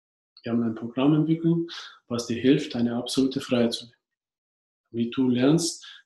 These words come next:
dich als Experte zu positionieren, damit du lernst, der Nummer eins in deinem Be-, Bereich, in deiner Branche, in deinem Gebiet zu sein. Damit du lernst, wirklich dich richtig zu positionieren und so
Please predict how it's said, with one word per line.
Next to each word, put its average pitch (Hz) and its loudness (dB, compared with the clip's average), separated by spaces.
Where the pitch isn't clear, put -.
dich 117 -4
als 113 -2
Experte 127 0
zu 135 -2
positionieren, 139 2
damit 113 0
du 113 0
lernst, 120 -2
der 104 -6
Nummer 123 4
eins 127 2
in 120 2
deinem 107 -2
Be-, 113 -4
Bereich, 120 0
in 120 0
deiner 110 -4
Branche, 143 2
in 127 0
deinem 113 2
Gebiet 123 2
zu 131 -2
sein. 123 2
Damit 113 -10
du 110 -6
lernst, 131 0
wirklich 127 -2
dich - -14
richtig 127 -4
zu - -14
positionieren 123 0
und - -12
so 170 2